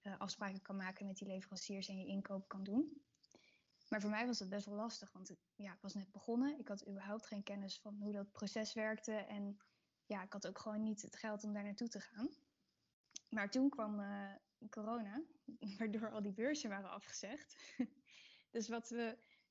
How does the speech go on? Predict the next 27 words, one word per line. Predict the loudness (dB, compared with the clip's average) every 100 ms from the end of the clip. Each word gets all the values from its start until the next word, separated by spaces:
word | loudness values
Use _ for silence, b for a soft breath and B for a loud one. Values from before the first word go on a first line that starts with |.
| -4
de | 2
laatste | 2 2 0
tijd | 0 0
merkten, | 0 0 -2
is | -4 -6
dat | -10
er | -8
eigenlijk | -8 -6 -6
heel | 0 2 2
veel, | 0 -4 -4 -6 -10
ehm, | -8 -4 -4 -4 -6 -8 _ _ _ _
focus | -12 -2 0 0 -4 -8
verschoof | -8 -6 -4 -4 -4
naar | -4 -2
het, | -2 -4 -8 -12
eh, | -6 -4 -4
online | 0 2 2 2 0 -2 -2
en | -4
het | -4
online | -2 -2 -2
contact | -2 -4 -4 -4
zoeken. | -6 -8 -10 -14 _ b b b
En | -2
dat | 0 0
ook | -2 -2 -8
de, | -4
ehm, | -2 -2 -4